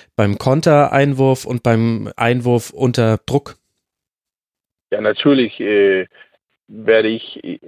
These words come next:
Speaker 2: werde ich der, der Prozentzahl messen mit, mit zum Beispiel Possession und so.
Speaker 1: Mhm.
Speaker 2: Wie viele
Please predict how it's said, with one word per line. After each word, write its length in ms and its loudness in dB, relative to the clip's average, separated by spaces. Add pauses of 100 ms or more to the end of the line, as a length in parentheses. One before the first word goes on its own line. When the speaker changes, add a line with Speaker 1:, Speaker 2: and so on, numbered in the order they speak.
(160)
Speaker 2:
werde 380 0
ich 260 -6
der, 300 2
der 240 0 (140)
Prozentzahl 1200 -2
messen 500 -2
mit, 320 -4
mit 220 -6
zum 180 -8
Beispiel 400 0
Possession 580 -4
und 180 -2
so. 320 -4 (140)
Speaker 1:
Mhm. 260 -4
Speaker 2:
Wie 100 -4 (100)
viele 500 2